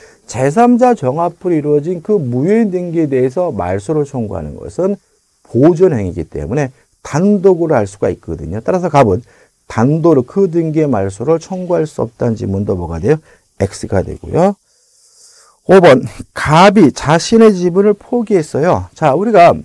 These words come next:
공유자가 공유 지분을 포기하게 되면 다른 공유자에게 지분의 비율로 그 지분이 흡수되게 돼요. 근데 포기는, 특히 공유 지분의 포기는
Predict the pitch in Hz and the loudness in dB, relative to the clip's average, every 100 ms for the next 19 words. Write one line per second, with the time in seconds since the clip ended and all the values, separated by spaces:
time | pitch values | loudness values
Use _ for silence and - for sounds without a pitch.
0 | - _ _ - - 156 165 190 175 170 | -16 _ _ -12 -4 -4 -2 -4 0 0
1 | 165 208 202 - 139 175 214 190 165 165 | 2 2 0 -4 -6 -2 -2 -2 -4 -4
2 | 170 190 190 _ 233 226 190 170 135 113 | -2 -2 -4 _ -2 0 2 0 0 -2
3 | 90 80 151 92 - _ _ _ _ - | -2 -2 -2 -4 -10 _ _ _ _ -12
4 | - 180 233 233 170 165 175 156 156 147 | -2 2 4 2 0 0 -2 0 0 2
5 | 185 180 - - 175 190 175 214 208 196 | 4 2 0 -10 -6 -4 0 2 4 2
6 | 156 156 156 160 185 185 _ _ - 151 | 0 0 2 4 2 0 _ _ -4 -2
7 | 139 131 143 165 160 - - 190 156 120 | -4 -4 -6 -6 -10 -18 -14 -6 -4 -2
8 | 123 90 73 73 76 76 - _ _ _ | -4 -6 -6 -6 -8 -12 -18 _ _ _
9 | _ _ _ - - 233 190 139 95 _ | _ _ _ -20 -2 2 4 4 0 _
10 | _ _ _ _ _ - 302 254 247 170 | _ _ _ _ _ -2 0 0 0 -2
11 | 147 78 - - - 226 - 139 208 254 | -2 -6 -12 -18 -10 -10 0 2 4 2
12 | 208 220 180 208 202 - 220 190 135 131 | 0 -4 -2 -2 -4 -8 -10 -6 -4 -6